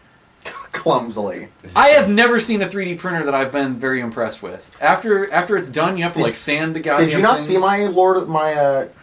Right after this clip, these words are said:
Speaker 1: my game?
Speaker 3: No.
Speaker 1: It's gorgeous.
Speaker 3: He probably sanded 'em.
Speaker 1: Oh, he
Speaker 3: Like,
Speaker 1: might
Speaker 3: it
Speaker 1: have.
Speaker 3: doesn't come out of the, I've never seen one that comes out of a three D
Speaker 1: Oh,
Speaker 3: printer,
Speaker 1: okay.
Speaker 3: like, in a usable state.
Speaker 2: Um, what's the, there, there used to be this milling, uh, machine that does the opposite of a three D printer. It basically bores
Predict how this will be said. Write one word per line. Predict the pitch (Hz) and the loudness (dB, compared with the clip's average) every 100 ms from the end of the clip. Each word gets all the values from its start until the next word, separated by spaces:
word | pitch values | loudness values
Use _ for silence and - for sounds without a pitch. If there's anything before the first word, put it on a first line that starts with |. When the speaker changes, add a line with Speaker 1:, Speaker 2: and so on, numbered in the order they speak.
| _ _ _ - | _ _ _ -8
Speaker 1:
my | 135 131 123 | -2 -2 -2
game? | 120 131 202 269 _ - | -2 -2 -4 -8 _ -14
Speaker 3:
No. | 113 101 - _ _ | -12 -12 -14 _ _
Speaker 1:
It's | - | -12
gorgeous. | - 135 117 - - - - _ _ _ _ _ | -4 -2 -2 -8 -14 -20 -20 _ _ _ _ _
Speaker 3:
He | 170 | -6
probably | 190 190 170 | -2 0 -2
sanded | - 180 175 107 | -6 -8 -8 -10
'em. | 87 - _ 104 | -12 -18 _ -10
Speaker 1:
Oh, | 101 | -6
he | 107 | 0
Speaker 3:
Like, | 151 | 0
Speaker 1:
might | 151 | 0
Speaker 3:
it | |
Speaker 1:
have. | 170 | 0
Speaker 3:
doesn't | 196 185 175 - | 0 0 -4 -8
come | 156 | -6
out | 147 156 151 - _ _ _ - | -4 -2 -4 -6 _ _ _ -4
of | 139 143 | -2 -2
the, | 151 127 | -6 -6
I've | 131 | -4
never | 156 175 | -4 -4
seen | 190 165 | -4 -4
one | 156 | -4
that | 135 | -6
comes | 151 143 | -6 0
out | 131 147 | 0 0
of | 139 | -4
a | |
three | 143 131 | -6 -6
D | |
Speaker 1:
Oh, | 113 | -4
Speaker 3:
printer, | 131 120 110 | -6 -6 -6
Speaker 1:
okay. | 107 113 | -6 -4
Speaker 3:
like, | 113 123 | -6 -6
in | 117 | -10
a | |
usable | 113 113 101 107 | -8 -10 -10 -12
state. | - 107 | -8 -6
Speaker 2:
Um, | 123 135 127 | -4 -4 -4
what's | 131 170 - | -4 -6 -8
the, | - 160 - | -8 -8 -6
there, | 160 175 165 | -6 -6 -6
there | - 143 | -8 -6
used | 143 156 170 | -6 -6 -6
to | |
be | 147 135 | -6 -6
this | 113 110 | -8 -8
milling, | 104 110 123 117 101 95 | -8 -6 -6 -6 -8 -10
uh, | 85 | -12
machine | 92 90 - 110 98 | -12 -14 -12 -12 -12
that | 87 87 | -12 -6
does | 113 104 90 | -4 -4 -10
the | 95 | -6
opposite | 110 - 110 | -4 -4 -8
of | 95 | -10
a | |
three | 85 101 87 | -12 -12 -12
D | |
printer. | 92 87 | -14 -14
It | 90 82 | -14 -10
basically | 107 - 107 107 92 | -10 -10 -12 -14 -14
bores | 95 110 110 104 98 95 - | -8 -4 -2 -4 -6 -10 -16